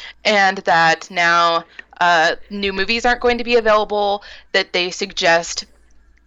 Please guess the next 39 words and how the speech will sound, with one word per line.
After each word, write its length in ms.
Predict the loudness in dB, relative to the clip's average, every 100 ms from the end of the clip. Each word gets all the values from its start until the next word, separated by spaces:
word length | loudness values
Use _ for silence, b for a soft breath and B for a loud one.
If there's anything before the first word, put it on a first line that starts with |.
| -2
that 160 | -2
you 80 | -2
check 320 | -6 -6 -6
the 160 | -6 -2
app 300 | 0 0 -4
and 160 | -8
see 280 | -8 -8 -4
if 200 | -4 -4
the 80 | -8
movie 260 | -8 -8 -6
time 380 | -2 0 0
and 120 | -2 -4
the 60 |
movie 220 | -4 -4
that 160 | -4 -4
you 180 | -6 -4
wanna 220 | -2 -4
see 360 | -8 -8 -6 -6 B B B -14 -4
is 360 | 0 2 0 -2
going 220 | -2 -2
to 80 | -2
be 80 | -4
available 400 | 0 0 0 -2
to 100 | -4
use 120 | -8 -6
with 160 | -6
your 120 | -6
MoviePass. 840 | -6 -4 -4 0 2 2 2 -2 -10 B B B B -8
And 260 | 0 0 0 -6 0
that 340 | 2 2 0 -6 -6
one 340 | -2 -2 -4 -10 _ _
pretty 240 | -6 -4 -2
much, 420 | -2 -2 -6 -4
that 160 | 0 0
one 200 | 0 -2
makes 300 | -6 -8 -10
me 160 | -6
mad 380 | 0 2 2 0
because 600 | -6 -2 0 2 -2 -10